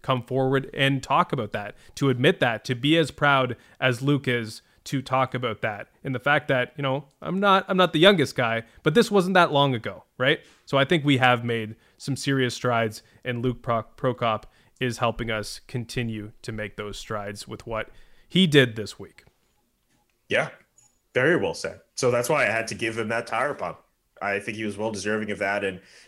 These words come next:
Speaker 2: I wish him nothing but the best as he embarks on, on his career. I think he's still in junior, but, uh, yeah, well-deserved tire pump for, for Luke Prokop.
Speaker 1: Yep, he got a three-year contract, entry level, obviously, with Nashville. I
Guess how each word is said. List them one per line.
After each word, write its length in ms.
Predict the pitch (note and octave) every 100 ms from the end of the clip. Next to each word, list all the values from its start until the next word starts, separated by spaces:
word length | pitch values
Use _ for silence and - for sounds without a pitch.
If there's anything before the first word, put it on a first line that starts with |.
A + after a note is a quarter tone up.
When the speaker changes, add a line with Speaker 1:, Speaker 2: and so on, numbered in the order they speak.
| _
Speaker 2:
I 100 | G2+
wish 180 | A2+ A#2+
him 80 | G#2+
nothing 240 | G2 A2
but 100 | G2+
the 60 | G2
best 300 | G#2 G#2+ -
as 100 | F#2
he 80 | G#2
embarks 360 | F2+ G2 G2
on, 220 | G#2+ F2 -
on 140 | F#2
his 160 | F#2+ G#2
career. 240 | - F2
I 40 |
think 140 | E2 -
he's 100 | G#2
still 120 | A#2
in 100 | G2
junior, 360 | F2+ G#2 F#2 D#2+
but, 260 | F2+ E2+
uh, 240 | F#2 F2 D#2+ - - _
yeah, 240 | C#3 D3+ - -
well-deserved 680 | F3+ B2 A2 F#2+ G#2 G2+ -
tire 260 | - G#2 G2
pump 220 | G#2 G2
for, 240 | - F#2+
for 120 | F2 F#2+
Luke 180 | G2
Prokop. 300 | - A#2+ A#2 - _ _ _ _ - - _
Speaker 1:
Yep, 260 | C3+ D#3 E3
he 120 | C#3
got 180 | C3+ B2+
a 40 |
three-year 340 | - C#3 C3+
contract, 560 | C3+ C3+ C3+ C3+ C3+ B2+
entry 220 | B2 C3
level, 260 | B2 A#2 A#2+
obviously, 400 | A#2+ A#2+ A2+ C3
with 180 | A#2+ A#2
Nashville. 520 | A#2 A#2+ - B2+
I 80 | A#2+